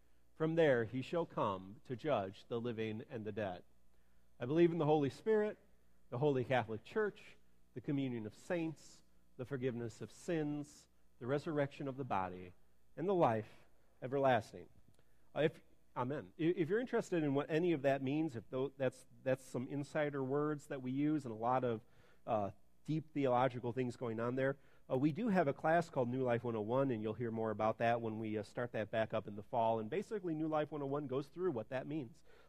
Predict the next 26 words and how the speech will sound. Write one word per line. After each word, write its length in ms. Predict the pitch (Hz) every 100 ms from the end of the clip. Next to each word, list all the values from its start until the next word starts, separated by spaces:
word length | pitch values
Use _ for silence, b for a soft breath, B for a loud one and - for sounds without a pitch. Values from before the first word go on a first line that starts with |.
| -
uh, 80 | 117
and 180 | 127 120
all 160 | 117
of 80 | 113
those 220 | 113 107
things. 320 | - 117 107 98
So 140 | 113
that's 180 | 107 -
a 60 | 107
great 240 | 113 107
time 240 | 113 107
to 80 | 104
learn 240 | 107 107 104
a 40 |
little 200 | 104 104
bit 140 | 107
more 180 | 110 107
about 240 | 104 101 -
that. 240 | 135 -
But, 180 | 123 120 b b b
of 120 | -
course, 180 | 131 120
you're 100 | 117
welcome 320 | 110 110 110
to, 240 | 98
uh, 20 | 110